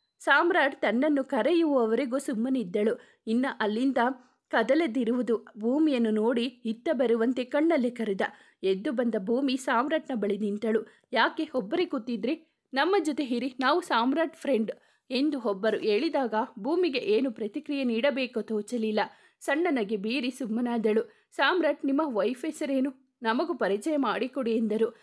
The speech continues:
ಸಾಮ್ರಾಟ್ ಭೂಮಿ ಎಂದು ಪರಿಚಯಿಸಿದನು ಎಲ್ಲರಿಗೂ. ಅದರಲ್ಲಿ ಇದ್ದವರೊಬ್ಬರು ಅವಳ ಕೈ ಕುಲುಕಲು ಕೈ ಮುಂದೆ ಚಾಚಿದ. ಆದರೆ ಅವಳ ಹಾವಭಾವ ಗಮನಿಸಿ "It's okay" ಎಂದು ಕೈ ಮುಗಿದ. ಭೂಮಿಗೆ ಮನಸ್ಸೇಕು ನಿರಾಳವಾದ ಅನುಭವ.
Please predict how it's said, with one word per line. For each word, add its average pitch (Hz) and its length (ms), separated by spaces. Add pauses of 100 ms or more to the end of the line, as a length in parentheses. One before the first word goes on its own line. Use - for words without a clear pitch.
(160)
ಸಾಮ್ರಾಟ್ 302 540
ಭೂಮಿ 294 360
ಎಂದು 269 180
ಪರಿಚಯಿಸಿದನು 240 840
ಎಲ್ಲರಿಗೂ. 226 500 (360)
ಅದರಲ್ಲಿ 294 680 (240)
ಇದ್ದವರೊಬ್ಬರು 247 880 (140)
ಅವಳ 277 240
ಕೈ 294 240
ಕುಲುಕಲು 262 580
ಕೈ 247 240
ಮುಂದೆ 294 340
ಚಾಚಿದ. 240 440 (400)
ಆದರೆ 254 360
ಅವಳ 233 340
ಹಾವಭಾವ 240 640
ಗಮನಿಸಿ 233 460
"It's - 360
okay" 208 380 (260)
ಎಂದು 269 280
ಕೈ 214 240
ಮುಗಿದ. 226 300 (360)
ಭೂಮಿಗೆ 285 380
ಮನಸ್ಸೇಕು 226 640
ನಿರಾಳವಾದ 240 640 (100)
ಅನುಭವ. 220 380